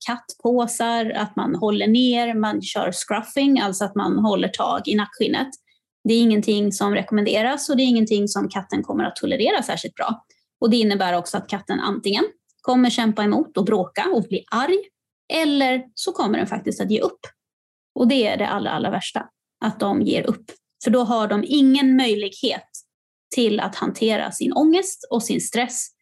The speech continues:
Och det är mycket mer stressande än att de faktiskt har någonting, ett verktyg att jobba med. Vilket det blir att kämpa emot.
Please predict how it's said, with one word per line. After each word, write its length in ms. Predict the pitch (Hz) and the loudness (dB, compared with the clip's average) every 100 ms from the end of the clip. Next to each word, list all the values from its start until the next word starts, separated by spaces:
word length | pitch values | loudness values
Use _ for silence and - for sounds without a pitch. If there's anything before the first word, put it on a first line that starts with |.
| _ _ - | _ _ -2
Och 100 | 220 | 2
det 160 | 247 226 | 4 4
är 40 | |
mycket 300 | 214 214 - | 2 0 -2
mer 140 | - | -4
stressande 520 | - - 196 214 208 220 | -6 -6 -4 -2 0 -2
än 220 | - 208 | -2 -2
att 120 | - | -2
de 80 | 208 | -4
faktiskt 460 | - - 214 - | -6 -6 -6 -4
har 400 | - 240 214 214 - _ - 226 | -2 -2 -2 -4 -8 _ 0 2
någonting, 600 | 220 214 214 202 220 - | 4 2 0 0 -2 -4
ett 120 | - | -2
verktyg 680 | 240 226 - - - - - | 0 0 -6 -8 -4 -4 -4
att 160 | - | -2
jobba 240 | 214 190 - | -2 0 -2
med. 160 | - - _ _ - | -4 -10 _ _ -4
Vilket 440 | 302 - - 208 | -4 -2 -2 0
det 80 | 202 | 0
blir 340 | 208 220 - | 0 0 -2
att 180 | - 190 | -6 -8
kämpa 280 | - 185 - | -6 -4 -2
emot. 260 | 220 220 | -2 -2